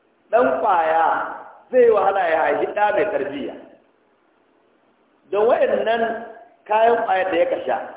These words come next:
suna da illa har ga zuriyar da zai haihuwa. Ko da zuriyar ba ta sha, to sai ya yi musu illa. To kaga irin wannan ba wanda zai so a ce ya haɗa zuriya sai da shi.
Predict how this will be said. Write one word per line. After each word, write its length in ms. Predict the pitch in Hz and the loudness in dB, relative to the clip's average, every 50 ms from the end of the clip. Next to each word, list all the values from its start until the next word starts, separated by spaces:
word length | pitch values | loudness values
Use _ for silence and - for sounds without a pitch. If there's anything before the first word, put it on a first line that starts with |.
| - - - _ _ _ _ _ _ _ _ _ _ _ _ _ | -20 -20 -20 _ _ _ _ _ _ _ _ _ _ _ _ _
suna 480 | - 254 262 262 240 220 196 185 165 - | -2 -2 0 0 0 2 2 2 2 0
da 180 | - - - | -2 -4 -2
illa 360 | - 240 247 240 233 220 208 185 - - - - | -4 -4 -4 -4 -4 -2 -2 0 0 -2 -2 -4
har 260 | 247 247 - - - - | -4 -6 -6 -8 0 0
ga 80 | 190 170 | 0 0
zuriyar 440 | - 160 165 185 202 196 190 170 - | 0 -4 -6 -6 -4 -2 -2 -2 -2
da 60 | 151 151 131 | -2 -6 -8
zai 80 | 139 117 | -8 -6
haihuwa. 320 | 120 127 - - 98 - - - - - - _ _ _ _ _ _ _ _ _ _ _ _ _ _ _ _ _ _ _ _ _ _ _ _ _ _ | -6 -6 -6 -6 -10 -12 -14 -16 -20 -20 -20 _ _ _ _ _ _ _ _ _ _ _ _ _ _ _ _ _ _ _ _ _ _ _ _ _ _
Ko 160 | 226 277 302 | -2 -2 0
da 240 | 302 294 262 233 - | 2 2 2 2 2
zuriyar 320 | 220 220 233 240 220 - - | 2 0 0 0 -2 0 0
ba 140 | 202 185 | 0 0
ta 180 | - - - - | 0 0 -2 -4
sha, 120 | - - - - - - - - - _ _ _ _ _ _ _ _ _ _ | -6 -6 -8 -10 -16 -20 -20 -20 -20 _ _ _ _ _ _ _ _ _ _
to 160 | 151 165 160 - | -10 -8 -4 -2
sai 120 | 214 226 | 0 2
ya 160 | 240 233 240 240 | 4 4 4 4
yi 60 | 240 | 4
musu 220 | 240 240 240 - - 240 | 2 2 -2 -2 -6 -8
illa. 280 | - 175 160 139 120 - - - - - _ _ _ _ _ _ _ _ _ _ _ _ _ _ _ _ _ _ _ _ _ _ _ _ _ _ | -8 -8 -8 -10 -10 -12 -16 -20 -20 -20 _ _ _ _ _ _ _ _ _ _ _ _ _ _ _ _ _ _ _ _ _ _ _ _ _ _
To 60 | - | -6
kaga 220 | - 214 240 233 - | -2 -2 0 0 2
irin 140 | 285 269 254 | 2 2 2
wannan 300 | 240 247 240 233 220 220 | 2 0 0 -2 -2 -2
ba 60 | 240 | 0
wanda 280 | 247 254 254 240 233 202 | 0 0 0 0 0 0
zai 180 | 214 208 - - | 0 0 0 0
so 60 | - - | -4 -4
a 140 | - - | -6 -4
ce 60 | - 180 | -4 -2
ya 100 | 185 190 | 0 2
haɗa 220 | 196 - - - | 2 2 0 -2
zuriya 300 | 151 170 180 185 156 127 | -4 -2 0 0 0 0
sai 80 | - 135 | -2 -6
da 120 | - - - | -8 -10 -14
shi. 180 | - - - | -18 -20 -20